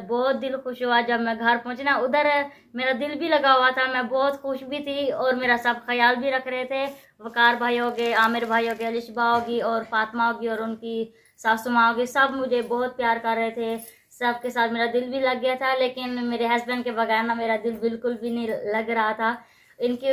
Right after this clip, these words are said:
इनकी तो कमी मुझे महसूस हो रही थी कि पहली बार कराची गई हूँ तो ये मेरे साथ नहीं है। और नजमा भाई ने कहा कि, "भाभी आप मेरे साथ चलो, भाई तो free है नहीं, तो हम दो चलते हैं और फातिमा को ईद ही दे के आते हैं।"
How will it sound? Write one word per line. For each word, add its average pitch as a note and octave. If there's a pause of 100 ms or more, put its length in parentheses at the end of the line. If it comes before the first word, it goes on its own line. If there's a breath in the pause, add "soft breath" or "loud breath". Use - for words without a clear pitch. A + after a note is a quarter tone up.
(220)
इनकी C#4
तो C#4
कमी C4
मुझे B3+
महसूस B3
हो B3
रही B3+
थी C4
कि B3+
पहली B3
बार A#3
कराची A3+
गई A3+
हूँ A3+
तो A3+
ये A3+
मेरे A3+
साथ A3
नहीं A3
है। A3
और A3
नजमा G#3
भाई G#3
ने G#3+
कहा G#3
कि, A3 (200)
"भाभी G#3+
आप G#3+
मेरे A3
साथ G#3+
चलो, G#3+
भाई G#3
तो G#3+
free A3+
है A3
नहीं, A#3+ (340 soft breath)
तो A3+
हम A3+
दो A3
चलते G#3+
हैं A3+
और A3
फातिमा G#3
को G#3
ईद G#3
ही A3
दे G3+
के G3+
आते G3
हैं।" G3+